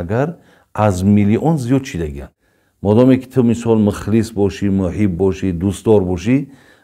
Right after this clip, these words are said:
бояд дар ин хел одамое, ки аз ман сӯистифода мекунанд, бояд, ки шумо дар онҳо ҳеҷ вақт мақсад обуна набошед. Ин корам карден, якумш бояд шумо ба иҷозати ман мекарден.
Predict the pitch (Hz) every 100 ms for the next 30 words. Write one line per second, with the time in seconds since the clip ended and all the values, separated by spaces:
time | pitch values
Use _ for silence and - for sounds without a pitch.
0 | - 95 127 101 104 113 - 101 - 98
1 | 95 101 110 110 - 104 107 98 135 127
2 | - 95 - 95 107 107 104 123 151 -
3 | - _ - 107 117 107 - - 110 135
4 | 110 98 92 98 101 120 123 101 110 110
5 | 95 87 - 120 131 - _ _ _ 98
6 | 92 98 113 127 95 73 - - _ _
7 | 180 160 - 156 143 127 - 131 120 104
8 | 127 113 92 117 110 110 110 110 107 92
9 | 87 87 90 104 - 92 95 80 76 -
10 | 71 65